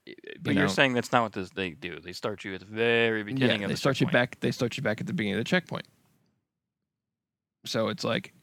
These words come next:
Speaker 1: fuck. Now, there are points where the checkpoint is really tiny. Like, you have to fight,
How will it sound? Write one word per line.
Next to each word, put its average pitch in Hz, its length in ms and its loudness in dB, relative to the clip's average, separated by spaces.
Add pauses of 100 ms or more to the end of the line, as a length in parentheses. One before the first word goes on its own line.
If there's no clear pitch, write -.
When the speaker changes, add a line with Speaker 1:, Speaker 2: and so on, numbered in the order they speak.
(180)
Speaker 1:
fuck. - 420 -8 (540)
Now, 151 120 6
there 143 200 2
are 156 120 6
points 151 480 0
where 120 320 2 (1040)
the 135 80 8
checkpoint 139 420 2
is 131 140 6
really 127 300 6
tiny. 131 420 4 (340)
Like, 135 180 0
you 131 80 4
have 135 160 4
to 120 60 -6
fight, 123 240 4